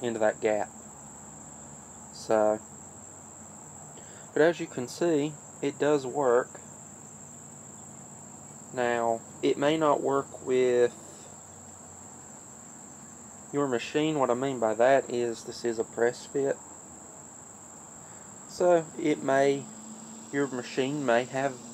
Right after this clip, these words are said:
better tolerances than my machine, or it may have worse tolerances. That's,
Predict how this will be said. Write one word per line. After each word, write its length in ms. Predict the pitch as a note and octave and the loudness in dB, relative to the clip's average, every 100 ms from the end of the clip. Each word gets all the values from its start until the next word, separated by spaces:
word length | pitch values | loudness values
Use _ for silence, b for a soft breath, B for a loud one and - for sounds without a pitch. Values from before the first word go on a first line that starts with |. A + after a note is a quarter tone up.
| - - - | -14 -10 4
better 480 | C3+ G3+ F#3 A2+ G#2 - - - - - - - - - - - - - - - | 8 8 8 4 0 -12 -18 -18 -18 -18 -18 -16 -16 -16 -18 -16 -16 -16 -16 -12
tolerances 880 | - C#3 B2+ A#2 - A#2+ G#2+ - - - - | 4 6 6 2 -2 -4 -4 -6 -16 -18 -6
than 160 | B2+ A#2+ | -4 2
my 160 | B2 | 2
machine, 560 | A2+ A2 - A#2 G#2+ G#2+ - - B B B | 2 0 -8 -10 -10 -12 -16 -18 B B B
or 140 | E3+ | 2
it 60 | F3+ | 4
may 140 | E3 | 2
have 220 | D#3+ F3+ D#3 | 2 0 2
worse 280 | F3+ F#3+ | 2 2
tolerances. 840 | - C3+ A#2 A2 G#2+ - - - - | -2 4 4 2 -4 -12 -12 -10 0
That's, 240 | B2 | 0